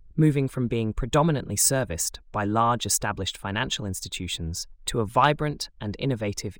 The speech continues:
ecosystem. The R B A is working to modernize the legislation to regulate this new and diverse set of participants more effectively.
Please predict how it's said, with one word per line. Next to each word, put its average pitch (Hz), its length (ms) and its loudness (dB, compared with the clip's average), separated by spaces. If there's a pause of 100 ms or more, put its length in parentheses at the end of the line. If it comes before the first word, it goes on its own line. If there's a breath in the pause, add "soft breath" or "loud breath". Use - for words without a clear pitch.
ecosystem. 92 720 -4 (1300)
The 147 120 8
R 170 160 10
B 143 180 2
A 107 340 0
is 139 140 -4
working 131 380 2
to - 80 -4
modernize 123 540 2
the 101 100 -6
legislation 98 880 -2
to 120 100 -4
regulate 127 500 2
this - 220 -2
new 123 460 0
and 107 140 -2
diverse 120 400 2
set - 320 0
of - 120 -14
participants - 720 -2 (120)
more 101 200 -2
effectively. 87 680 -8